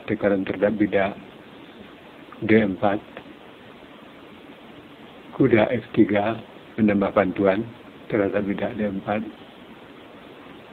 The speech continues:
kuda H enam tetap rencana untuk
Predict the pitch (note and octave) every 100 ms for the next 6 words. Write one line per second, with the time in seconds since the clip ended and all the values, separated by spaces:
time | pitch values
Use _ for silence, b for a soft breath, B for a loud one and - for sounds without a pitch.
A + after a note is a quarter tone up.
0 | - - - - - - - - - -
1 | - - - C3 A#2 G2 - G#2+ G#2+ G2
2 | G2 G#2+ A#2 - - - - - - -
3 | - G#2 - - - - A2 G2 - F#2+
4 | G2 G#2 A2+ A#2 F#2+ G2 F#2+ F#2